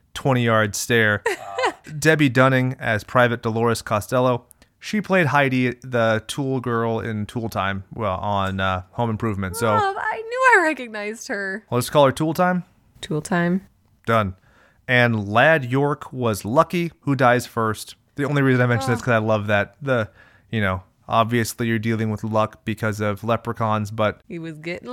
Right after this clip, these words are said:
Speaker 2: lucky.
Speaker 1: well, he also got dead first, so that's the point.
Speaker 2: Was on his way to getting lucky.
Speaker 1: He was quite clearly not. <laughs> So i-, in terms of recapitation, let's say you had to summarize this whole movie in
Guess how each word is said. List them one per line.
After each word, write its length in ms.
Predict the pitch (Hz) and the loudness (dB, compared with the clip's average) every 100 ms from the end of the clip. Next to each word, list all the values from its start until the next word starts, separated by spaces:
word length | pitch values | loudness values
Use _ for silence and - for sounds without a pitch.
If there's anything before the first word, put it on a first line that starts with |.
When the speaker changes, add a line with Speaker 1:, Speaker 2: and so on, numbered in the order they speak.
| 262 | -4
Speaker 2:
lucky. 580 | 208 151 - 127 - 185 - | -4 -4 -8 -14 -12 -14 -8
Speaker 1:
well, 140 | 175 | -2
he 120 | 135 | 2
also 240 | 107 104 110 | 2 0 -2
got 340 | 104 - _ | -4 -6 _
dead 360 | 135 143 101 90 | -2 0 0 -4
first, 520 | - 147 95 - - | -6 -4 -4 -8 -12
so 280 | - 98 92 - _ _ | -6 -6 -6 -14 _ _
that's 340 | 127 117 - - _ _ _ _ | -8 -8 -10 -20 _ _ _ _
the 80 | |
point. 320 | - - - 175 | -20 -20 -20 -18
Speaker 2:
Was 160 | 208 180 | -18 -10
on 200 | 190 208 | -8 -8
his 140 | 208 | -10
way 140 | 233 233 | -8 -10
to 80 | 247 | -8
getting 280 | 269 320 330 | -12 -12 -6
lucky. 380 | 294 214 - - - | -4 -4 -6 -14 -18
Speaker 1:
He 140 | - 135 | -14 -10
was 140 | 117 | -8
quite 300 | - 151 151 | -2 2 2
clearly 300 | 143 165 160 | 0 2 4
not. 360 | 139 92 95 - - | 4 2 -2 -8 -8
<laughs> 0 | 349 - 453 - - 523 - | -6 6 8 8 2 0 0
So 360 | - - 135 127 | -6 4 6 6
i-, 140 | 131 - | 2 -4
in 180 | 139 127 | -4 0
terms 240 | 151 170 | 2 2
of 120 | 139 120 | 0 0
recapitation, 920 | 117 - 120 113 - 107 98 - 92 - - | -2 0 -2 -4 -4 -4 -4 -8 -14 -18 -8
let's 160 | 120 - | -8 -6
say 180 | 127 | -4
you 160 | 127 120 | -2 0
had 160 | 117 110 | -2 -2
to 40 | |
summarize 580 | 127 123 117 117 110 107 | -4 -2 0 0 0 -2
this 140 | 107 | -6
whole 300 | - - 165 | -6 -4 -2
movie 440 | 151 131 123 123 - | 0 -2 -2 -4 -6
in 420 | 120 98 92 90 | -8 -6 -6 -6